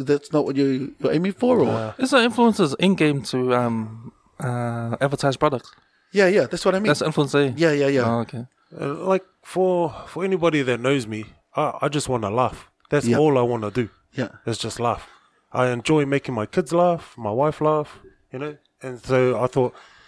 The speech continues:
Speaker 2: "Man, if I'm this funny, you know, I just wanna share it."
Speaker 1: Yeah, yeah,
Speaker 3: Yeah.
Speaker 1: yeah,
Speaker 2: You know?
Speaker 1: that's right.
Speaker 2: And for it to be, like, uh, relatable to a lot of people, you know, that makes it even better, you know, because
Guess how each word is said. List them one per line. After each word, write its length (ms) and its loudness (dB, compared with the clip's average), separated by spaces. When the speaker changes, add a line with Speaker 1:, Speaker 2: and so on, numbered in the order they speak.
Speaker 2:
"Man, 180 0
if 140 -2
I'm 200 0
this 260 0
funny, 360 -2
you 80 0
know, 140 4
I 60 4
just 200 -2
wanna 180 0
share 260 2
it." 180 -8
Speaker 1:
Yeah, 280 2
yeah, 100 -2
Speaker 3:
Yeah. 80 2
Speaker 1:
yeah, 80 0
Speaker 2:
You 80 2
know? 100 0
Speaker 1:
that's 260 -8
right. 200 -6
Speaker 2:
And 460 -4
for 200 2
it 100 -4
to 80 -8
be, 340 0
like, 300 -2
uh, 160 0
relatable 640 2
to 220 2
a 100 2
lot 100 4
of 80 -4
people, 480 -2
you 80 -4
know, 120 0
that 140 -2
makes 240 -4
it 80 -4
even 220 -4
better, 260 0
you 100 -2
know, 120 0
because 480 -4